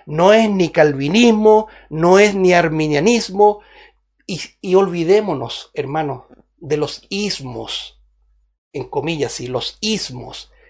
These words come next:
que han hecho tanto daño a la iglesia cristiana. Más de quinientos años de debate entre los arminianos y los calvinistas. El Señor no nos ha llamado a predicar a Calvino,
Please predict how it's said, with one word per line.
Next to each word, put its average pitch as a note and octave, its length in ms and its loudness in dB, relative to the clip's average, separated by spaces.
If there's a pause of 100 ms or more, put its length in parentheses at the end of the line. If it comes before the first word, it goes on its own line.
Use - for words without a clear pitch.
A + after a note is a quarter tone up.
que D3+ 80 -4
han D#3+ 80 0
hecho F#3+ 300 -2
tanto A#3+ 640 -2
daño F3+ 480 -2 (120)
a D3 120 -6
la C#3 80 -4
iglesia C#3+ 320 -8
cristiana. - 560 -18 (480)
Más C4+ 240 4
de D4 100 4
quinientos C4 680 2
años C4 240 2
de F#3+ 120 2
debate D3+ 760 -2 (340)
entre A#3 420 2
los G#3+ 180 2
arminianos G#3 540 2
y - 20 2
los G3 140 0
calvinistas. E3+ 800 -6 (360)
El G#3 140 -2
Señor D#4 300 0
no E4 120 4
nos C#4 100 6
ha B3+ 40 4
llamado A3 360 4
a A3+ 60 4
predicar F3+ 380 0
a F3+ 80 2
Calvino, C#3+ 640 -4